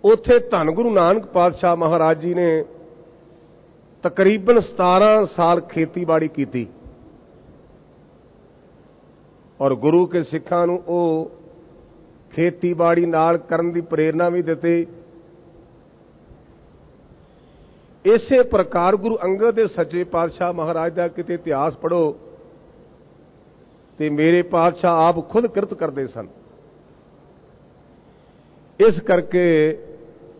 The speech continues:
ਇਸ ਪਾਵਨ ਪਿਤਰ ਹੁਕਮਨਾਮੇ ਦਾ ਜੋ ਕੇਂਦਰੀ ਨੁਕਤਾ ਹੈ, "ਮੇਰੇ ਮਨਾ, ਪ੍ਰਮਾਤਮਾ ਦਾ ਨਾਮ ਲੈ।" ਉਹ ਪ੍ਰਮਾਤਮਾ ਦਾ ਨਾਮ ਤੇਰੀਆਂ ਸਾਰੀਆਂ ਜ਼ਰੂਰਤਾਂ ਪੂਰੀਆਂ ਕਰ ਦੇਗਾ।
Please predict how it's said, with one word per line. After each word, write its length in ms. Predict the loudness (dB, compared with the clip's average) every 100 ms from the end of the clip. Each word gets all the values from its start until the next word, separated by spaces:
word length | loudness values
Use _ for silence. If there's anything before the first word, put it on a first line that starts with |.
| -20 -20 -20 -10 4 4
ਇਸ 120 | 4
ਪਾਵਨ 500 | 2 4 4 4 2
ਪਿਤਰ 340 | 0 -2 2
ਹੁਕਮਨਾਮੇ 600 | 0 2 0 2 2 0
ਦਾ 200 | 0 0
ਜੋ 160 | 0 -2
ਕੇਂਦਰੀ 460 | -2 -2 -2 -2 -2
ਨੁਕਤਾ 300 | -2 -2 -2
ਹੈ, 80 |
"ਮੇਰੇ 280 | 0 -2 -2
ਮਨਾ, 300 | -2 0 2 4 4 2 0 -4 -14 -20 -20 -20 -20 -20 -20 _ -20 _ _ _ _ _ _ _ _ _ _
ਪ੍ਰਮਾਤਮਾ 680 | -4 0 2 2 0 -2
ਦਾ 180 | 0 0
ਨਾਮ 360 | 0 0 0 2
ਲੈ।" 440 | 4 6 4 2 -2 -16 -20 -20 -20 -20 -20 -20 -20 -20 -20 -20 _ _ _ _ _ 2
ਉਹ 160 | 4 4
ਪ੍ਰਮਾਤਮਾ 760 | 2 -2 0 2 0 0 -2
ਦਾ 180 | 0 0
ਨਾਮ 320 | 2 0 -2
ਤੇਰੀਆਂ 400 | -2 -4 0 -2
ਸਾਰੀਆਂ 540 | -2 -2 0 2 0 0
ਜ਼ਰੂਰਤਾਂ 520 | 0 0 0 0 -2
ਪੂਰੀਆਂ 400 | -4 -6 -4 -4
ਕਰ 140 | -6
ਦੇਗਾ। 360 | -6 -6 -8